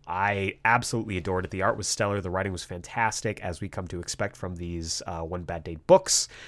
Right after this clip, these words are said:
and with, of course, the creative team involved. I just loved it. There are very few stories,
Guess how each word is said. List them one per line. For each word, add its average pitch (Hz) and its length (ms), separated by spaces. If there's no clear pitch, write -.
and 95 240
with, 90 180
of 98 120
course, 98 220
the 90 60
creative 92 280
team 95 180
involved. 110 540
I 143 160
just 156 240
loved 120 260
it. - 140
There 131 280
are 143 100
very 143 460
few 120 480
stories, 92 800